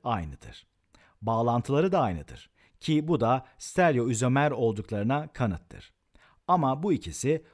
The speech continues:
özel tür stereoizomerlerdir ki işte ona enantiyomer dedik. Bunlar birbirlerinin ayna görüntüleridirler. Aşağıya mavi olana gelelim. Sonuncusunda olduğu gibi aynı şeylerden oluşmuş gibi duruyor.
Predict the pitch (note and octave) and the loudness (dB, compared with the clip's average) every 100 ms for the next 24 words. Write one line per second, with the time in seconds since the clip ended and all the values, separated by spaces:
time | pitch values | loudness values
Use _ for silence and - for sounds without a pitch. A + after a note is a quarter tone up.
0 | _ B2 B2+ C3 D#3 - A#2+ G2+ - A#2+ | _ -2 0 4 2 2 -2 -4 -2 0
1 | A2 G#2 G#2+ G#2 G2+ F#2 F2 D#2+ D#2 - | 2 0 -2 -4 -2 -2 -6 -8 -12 -16
2 | - _ _ _ _ - G3+ G#3 B2 - | -20 _ _ _ _ -4 -2 -2 -4 -6
3 | - B2+ A2 B2+ F3 F3 - D#3+ E3+ D#3+ | -4 -2 0 -2 -2 -6 -6 -2 2 2
4 | C3+ D3 C3 A#2 E2 C2+ - - _ _ | 2 2 2 0 -2 -10 -18 -20 _ _
5 | _ - - - G#3+ A3+ D3+ D3 C#3 D#3 | _ -20 -20 -8 0 2 4 2 2 2
6 | C3+ A#2 G#2 C#3 E3+ - B2 B2 B2+ C3+ | 2 2 2 2 0 -2 0 2 4 2
7 | A#2 G#2+ G2 G2 F#2 F2+ E2 D2 C2 A#1+ | 0 0 -2 -4 -6 -6 -8 -12 -14 -16
8 | - _ _ _ - - A2 - A#2+ A2 | -20 _ _ _ -20 -6 -2 0 0 2
9 | C#3+ F#3 - E3+ F3 F#3 F3 D#3 C#3+ G#2+ | 2 0 -2 0 0 2 2 2 2 0
10 | D#2+ C2+ D#2 _ _ _ - - A3 G#3+ | -6 -10 -18 _ _ _ -12 0 2 2
11 | F3 - F3 F3+ C3+ A2+ F2+ D#2+ E2 G2 | 0 -2 0 2 4 2 0 -8 -8 -2
12 | E3+ D#3 F3 F3 C#3 - A2+ G#2 F#2+ B2+ | -2 -2 2 2 2 0 -2 -2 -2 -2
13 | C3+ A#2+ A2 - B2 - A2 F#2+ F2+ E2 | -2 -4 -6 -4 -6 -4 -4 -4 -6 -10
14 | C#2+ - | -12 -16